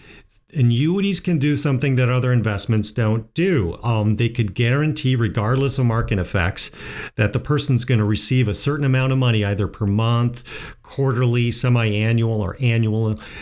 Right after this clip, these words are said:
That income stream that they could take off of their investment, they could simply have that, have that for as long as they live.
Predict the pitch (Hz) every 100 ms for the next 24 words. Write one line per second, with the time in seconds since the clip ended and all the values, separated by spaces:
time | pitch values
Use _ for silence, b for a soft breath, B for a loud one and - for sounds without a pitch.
0 | B 135 185 190 208 180 123 123 127 117
1 | 110 123 123 123 - 139 113 110 117 120
2 | 123 117 135 151 - 101 98 - B B
3 | 120 120 123 123 117 117 110 B B B
4 | B - 165 160 127 135 139 117 120 -
5 | 95 180 135 95 98 - 120 110 107 117
6 | 117 107 92 101 104 113 78 76